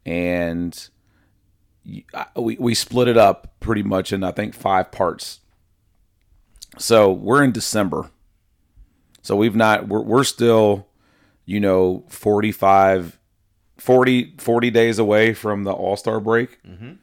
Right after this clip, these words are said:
Speaker 1: You know, roughly in those forty days, you know, you're still gonna play another fifteen games or so, or, or twenty games or whatever it is.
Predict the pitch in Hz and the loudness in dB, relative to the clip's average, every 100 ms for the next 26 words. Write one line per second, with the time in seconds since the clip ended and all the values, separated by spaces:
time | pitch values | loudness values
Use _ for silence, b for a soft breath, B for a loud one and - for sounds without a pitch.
0 | _ _ _ _ _ _ _ - 104 101 | _ _ _ _ _ _ _ -10 -4 -2
1 | 98 95 110 - 113 107 101 101 95 - | 0 4 2 2 -4 -4 -2 -4 -4 -6
2 | 107 104 95 98 101 98 95 90 - - | -4 -4 -2 2 2 2 0 -4 -14 -14
3 | 92 87 90 107 - 101 - 85 - 95 | -10 -8 -6 -8 -6 -6 -6 -8 -6 -4
4 | 90 90 90 101 - 95 90 82 85 92 | -4 -6 -8 -8 -8 -6 -6 -4 -6 -6
5 | 85 - 90 87 85 - 92 85 - 110 | -8 -4 -2 0 -4 -4 -4 -4 -4 -4
6 | 98 87 90 92 87 87 90 87 87 90 | -2 -2 -4 -4 -6 -4 -4 -4 -2 0
7 | 87 - | -2 -6